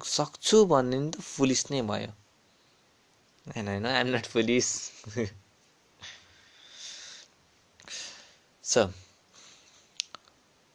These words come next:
मैले कागती नै फाल्न नसके पनि मैले त्यहाँ पानी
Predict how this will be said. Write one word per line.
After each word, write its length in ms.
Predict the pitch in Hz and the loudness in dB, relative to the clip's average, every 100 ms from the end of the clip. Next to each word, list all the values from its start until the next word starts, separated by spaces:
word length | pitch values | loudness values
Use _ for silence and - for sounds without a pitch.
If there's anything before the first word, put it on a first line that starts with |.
| _ _ _ 107 | _ _ _ -4
मैले 400 | 143 165 156 180 | -2 0 2 2
कागती 680 | - _ - 135 160 180 196 | -2 _ 2 4 4 4 6
नै 180 | 196 | 6
फाल्न 480 | 202 143 123 123 120 | 4 4 4 6 4
नसके 340 | 120 - 120 127 | 2 0 0 0
पनि 440 | - 104 98 151 - _ _ _ _ _ _ _ _ _ _ _ - _ - | 2 2 2 -2 -8 _ _ _ _ _ _ _ _ _ _ _ -20 _ -2
मैले 220 | 151 175 | 2 4
त्यहाँ 300 | 170 156 - | 4 4 2
पानी 300 | 175 170 156 | -2 0 -2